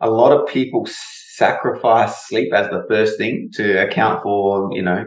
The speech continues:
social time, work time, training time. But I think sleep must be part of the program. And when I say that, I mean it must be part of, like, an athlete's program, but also it must be part of our program as either researchers, P H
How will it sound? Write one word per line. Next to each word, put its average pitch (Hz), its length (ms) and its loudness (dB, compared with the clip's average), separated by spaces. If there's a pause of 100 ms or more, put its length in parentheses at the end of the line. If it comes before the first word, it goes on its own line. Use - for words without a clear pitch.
social 110 520 2
time, 110 520 4
work 107 280 2
time, 107 520 -2
training 113 440 -4
time. 110 520 0 (680)
But 117 280 6 (280)
I 101 80 2
think - 400 2
sleep - 320 4
must 110 200 2
be 107 120 -2
part 104 200 4
of 87 60 2
the 92 80 -2
program. 117 460 2 (200)
And 101 460 -4 (240)
when 120 160 2
I 120 80 6
say 123 300 6
that, 107 180 8
I 107 160 4
mean 104 280 -2
it 98 120 -6
must 113 240 -2
be 104 140 -8
part 104 240 4
of, 98 240 -2
like, 98 280 0
an 92 100 -4
athlete's 120 440 -2
program, 147 460 2
but 127 120 0
also 110 300 0
it 104 40 0
must 107 160 -8
be 107 140 -10
part 92 240 0
of 82 80 -6 (100)
our 104 280 4
program 95 480 -2
as 92 200 -6
either 95 400 -2
researchers, 120 640 -2
P 107 80 -4
H 87 100 -2